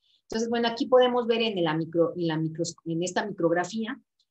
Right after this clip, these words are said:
cómo se observan las fibrillas, ¿verdad? De quitina, ¿verdad? Y aquí en esta gráfica se les presenta la, la, la, la, este, la extracción del, de la astaxantina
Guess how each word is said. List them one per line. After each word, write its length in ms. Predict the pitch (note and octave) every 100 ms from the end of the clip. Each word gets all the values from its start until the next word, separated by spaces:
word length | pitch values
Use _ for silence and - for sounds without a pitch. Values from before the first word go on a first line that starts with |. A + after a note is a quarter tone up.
| _
cómo 200 | - G#3+
se 140 | A3 G3+
observan 480 | - - F#3+ G3+ F#3+
las 200 | D#3+ -
fibrillas, 540 | F3 F#3 G3 F#3+ D#3+
¿verdad? 260 | E3 E3 F#3
De 160 | F#3
quitina, 500 | F#3 E3 F3+ F3+ E3+ - _ _ _
¿verdad? 300 | D#3 D#3 F#3+ G3
Y 80 |
aquí 280 | F#3+ F#3+ G#3+
en 100 | G#3+
esta 640 | G3+ G3 - G3 F3 D3 -
gráfica 580 | G#3 G3+ G#3 A3 A#3+ - _ _
se 200 | - G3
les 220 | F#3+ -
presenta 560 | G3 F#3 A3 G#3+ A3+
la, 240 | G#3+ F#3 - -
la, 260 | E3 D#3+ D#3+
la, 200 | E3 C#3+
la, 300 | D#3+ D#3+ D3+
este, 460 | D#3 - - E3 D#3
la 160 | D#3+
extracción 640 | D#3+ D#3+ - F3+ - G3+ G#3+
del, 160 | A3+ G#3 F3 D#3 D3+
de 120 | D3+ D3+
la 100 | C#3+
astaxantina 760 | - E3 E3 E3 G3+ G#3 C4+